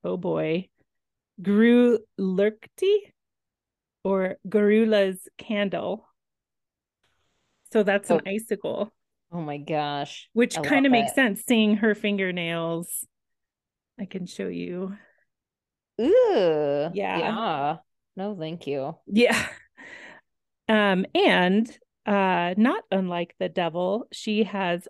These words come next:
Speaker 1: hooves instead of feet, though the devil's hooves are cloven.
Speaker 2: Mm.
Speaker 1: Grilla has an eye in the back of her head. This
Speaker 2: Oh, hell
Speaker 1: enables,
Speaker 2: yeah.
Speaker 1: I know. <laughs> Of course she does.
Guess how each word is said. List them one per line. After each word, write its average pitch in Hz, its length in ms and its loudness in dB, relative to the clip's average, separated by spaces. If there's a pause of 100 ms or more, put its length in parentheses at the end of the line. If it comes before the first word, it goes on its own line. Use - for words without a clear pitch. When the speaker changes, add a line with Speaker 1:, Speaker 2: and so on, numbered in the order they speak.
Speaker 1:
hooves 247 540 2
instead 180 360 -4
of 254 100 -2
feet, 202 540 -6 (1040)
though 190 260 4
the 196 140 0
devil's 190 440 0
hooves 180 320 -4
are 170 120 -2
cloven. 175 760 -2 (760)
Speaker 2:
Mm. 160 640 -10 (1900)
Speaker 1:
Grilla 247 480 6
has 202 680 2 (260)
an 190 200 -2
eye 180 420 0
in 185 120 0
the 175 100 0
back 175 400 -8
of 208 100 -4
her 165 140 -2
head. 190 600 -2 (240)
This 196 200 2
Speaker 2:
Oh, - 80 0
hell 196 180 0
Speaker 1:
enables, 208 440 2 (100)
Speaker 2:
yeah. 220 100 -8
Speaker 1:
I 180 120 -2
know. 185 320 -2
<laughs> - 460 -20
Of 226 140 0
course 330 220 -2
she 214 140 -6
does. 160 380 -4